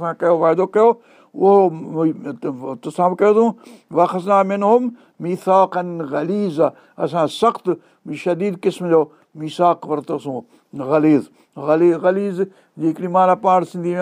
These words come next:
غليظ آهي، فلاڻي شيءِ معنيٰ خراب آهي، ڪا، ا، گندگي واري آهي نه. گ-، گ-، هتي آهي گهاٽي ڪا شيءِ جيڪا سخت،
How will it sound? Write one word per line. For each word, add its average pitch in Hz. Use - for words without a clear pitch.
غليظ 180
آهي، 180
فلاڻي 175
شيءِ 190
معنيٰ 170
خراب 175
آهي، 151
ڪا، 143
ا، 151
گندگي 160
واري 151
آهي 135
نه. 185
گ-، 143
گ-، 147
هتي 160
آهي 208
گهاٽي 196
ڪا 175
شيءِ 151
جيڪا 139
سخت، -